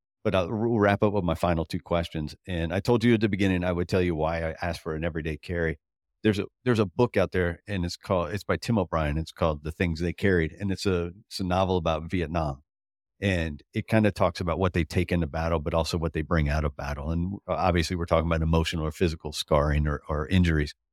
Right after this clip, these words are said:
And so I bastardized that title for the sh-, to the, for the title of my show with The Things We All Carry, because we all, as firefighters or cops or whatever, we carry something into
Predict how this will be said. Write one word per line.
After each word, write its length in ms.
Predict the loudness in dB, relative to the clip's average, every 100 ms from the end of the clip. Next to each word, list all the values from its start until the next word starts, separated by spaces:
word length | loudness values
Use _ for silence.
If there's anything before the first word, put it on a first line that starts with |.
| _ _
And 80 | 0
so 200 | 2 2 -2 _
I 120 | -2
bastardized 680 | 2 0 0 2 2 2 2
that 200 | 0 0
title 300 | 0 2 2
for 140 | -2 -6
the 100 | -6
sh-, 180 | -10 -14 -6
to 100 | -6
the, 120 | -6 -14 _
for 60 | -8
the 100 | -4
title 300 | 0 2 0
of 80 | 2
my 180 | 0
show 220 | 0 -2 -4
with 120 | -4
The 80 | -4
Things 280 | -2 -2 0
We 140 | 0
All 140 | -2
Carry, 420 | 0 2 2 2 -6
because 260 | -4 -2 0
we 200 | 0 2
all, 240 | 0 -2
as 120 | -2
firefighters 580 | 0 0 0 -2 -4 -8
or 80 | -12
cops 420 | -8 -6 -6 -8
or 80 | -4
whatever, 380 | 2 2 2 0
we 140 | -2
carry 260 | 0 0 2
something 340 | 0 -4 -8 -2
into 480 | -2 2 2 0